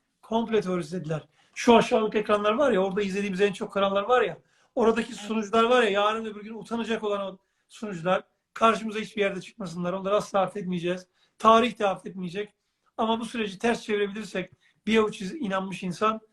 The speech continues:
Speaker 1: onlara biz eninde sonunda ne olduğunu göstereceğiz. Allah gösterecek. Bu ateşi biz yakmadık. Allah'ın emri. Allah onları bizim elimizle cezalandırmak ister idi. E, ayetle geçiyor bu.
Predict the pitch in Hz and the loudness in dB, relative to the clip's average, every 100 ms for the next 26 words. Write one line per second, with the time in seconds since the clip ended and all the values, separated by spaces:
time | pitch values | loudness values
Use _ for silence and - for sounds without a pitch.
0 | _ _ _ _ 226 220 214 208 190 202 | _ _ _ _ -2 2 2 2 2 0
1 | 202 208 208 196 190 180 202 180 180 175 | 0 -2 -4 -4 -2 0 -2 -2 -2 -2
2 | 165 180 170 165 - 202 190 214 202 196 | -2 -4 -2 -4 6 6 8 4 4 -2
3 | 180 - 165 165 - _ _ _ _ _ | -4 -6 -6 -8 -12 _ _ _ _ _
4 | _ _ _ 220 226 220 214 220 202 214 | _ _ _ 6 6 6 -4 -6 -2 -2
5 | 233 214 196 - 196 202 220 233 196 190 | 0 -4 -6 0 0 2 0 0 -2 -4
6 | 254 _ _ _ _ - 196 208 233 220 | -4 _ _ _ _ -4 -2 0 -2 -2
7 | 220 214 185 226 247 214 214 196 202 185 | -4 -4 -6 -2 -2 -4 -10 -6 -4 -4
8 | 185 190 190 185 185 185 - - 233 233 | -2 -2 -2 -4 -6 -6 -12 2 2 2
9 | 180 156 202 254 - _ _ _ _ _ | -6 -2 -2 -2 -6 _ _ _ _ _
10 | _ _ 233 208 202 196 220 _ 233 196 | _ _ -2 4 6 6 6 _ -2 0
11 | 190 - 180 160 247 262 | -8 -6 -6 -2 -2 -2